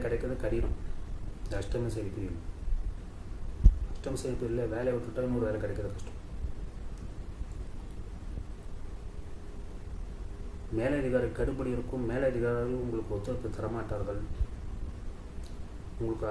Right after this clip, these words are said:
அப்புறம் சேர்ந்தவங்களுக்குன்னா ப்ரமோஷன் கிடைக்கும். உங்களை கண்டுக்க மாட்டாங்க. உங்களை அப்படியே நெக்லெக்ட் பண்ணிடுவாங்க. சம்பள உயர்வு கூட உங்களுக்கு கிடைக்காது. எப்படி இருந்தாலும் இந்த அஷ்டம சனி கவனத்தோட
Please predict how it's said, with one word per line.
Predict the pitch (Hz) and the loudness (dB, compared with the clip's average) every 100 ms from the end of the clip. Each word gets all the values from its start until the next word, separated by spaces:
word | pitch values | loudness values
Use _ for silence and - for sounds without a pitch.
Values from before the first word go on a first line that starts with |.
| 107 | 0
அப்புறம் | 101 - 135 131 135 | 0 0 0 2 4
சேர்ந்தவங்களுக்குன்னா | 127 123 120 113 117 120 | 4 4 2 0 0 0
ப்ரமோஷன் | 113 113 120 - 110 | 0 0 0 -2 -2
கிடைக்கும். | - - 101 98 - - - - - | -2 -2 -2 -2 -2 2 8 8 6
உங்களை | - 101 101 | 0 2 6
கண்டுக்க | 113 - 117 | 6 6 4
மாட்டாங்க. | 104 101 95 - - - - - - - - - - - - - - - | 2 0 2 12 12 12 2 0 2 6 6 4 2 0 0 0 -2 -2
உங்களை | 110 104 | -2 0
அப்படியே | 120 139 113 | 2 4 4
நெக்லெக்ட் | 110 127 135 | 4 4 6
பண்ணிடுவாங்க. | 127 104 92 87 82 - - - - - - - - - - - - - - - - - - - - - - | 4 4 4 2 0 -2 2 2 2 0 0 0 0 -2 -6 -4 -4 -4 -4 -4 -4 -4 -4 -6 -6 -6 -4
சம்பள | 107 127 | 0 4
உயர்வு | 127 123 117 | 6 4 2
கூட | 135 | 0
உங்களுக்கு | 123 104 | 0 0
கிடைக்காது. | 104 101 101 90 85 - - - - - - - - - - - - - - - - - - - - - - - - | 0 2 2 0 -2 -4 -4 -4 -4 -4 -4 -6 2 2 2 -2 -4 -4 -4 -4 -4 -4 -4 -6 -6 -4 -4 -4 -2
எப்படி | 104 131 | -2 2
இருந்தாலும் | 123 127 131 127 | 2 4 4 4
இந்த | 117 110 104 98 | 2 2 2 0
அஷ்டம | - 135 120 | -2 -2 -2
சனி | 123 113 123 - - - - - - - - - - - - 101 | -2 0 -2 -2 -2 -2 -2 -4 -4 -4 -4 -4 -6 -6 0 2
கவனத்தோட | 117 131 - 127 | 4 2 0 0